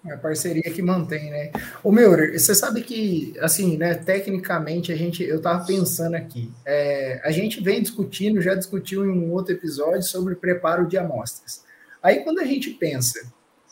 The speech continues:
né, em cromatografia líquida acoplada à espectrometria de massa, você tem lá, inicialmente, antes da espe-,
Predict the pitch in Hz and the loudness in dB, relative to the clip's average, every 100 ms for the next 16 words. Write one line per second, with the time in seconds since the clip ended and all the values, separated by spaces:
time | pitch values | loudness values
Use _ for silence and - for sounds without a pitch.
0 | - - 156 151 143 156 160 170 185 185 | -14 -4 0 0 0 -4 0 2 2 2
1 | 185 190 190 202 196 160 - - 120 120 | 4 4 4 2 2 -2 -6 -10 -8 -8
2 | - 147 165 156 151 160 156 156 147 147 | -8 -6 -4 2 4 6 4 0 -4 -6
3 | 143 127 139 131 175 165 - 123 - - | -8 -8 -6 -4 -2 0 -2 -4 -12 -18
4 | - - - 147 160 180 190 196 196 190 | -20 -20 -6 0 2 4 4 2 2 -2
5 | - 185 196 143 110 123 - 143 151 170 | 0 2 2 0 0 -4 -12 -8 -2 2
6 | - 165 151 139 131 165 202 - 165 151 | 4 4 4 -2 0 2 4 2 0 0
7 | - 147 | 0 -2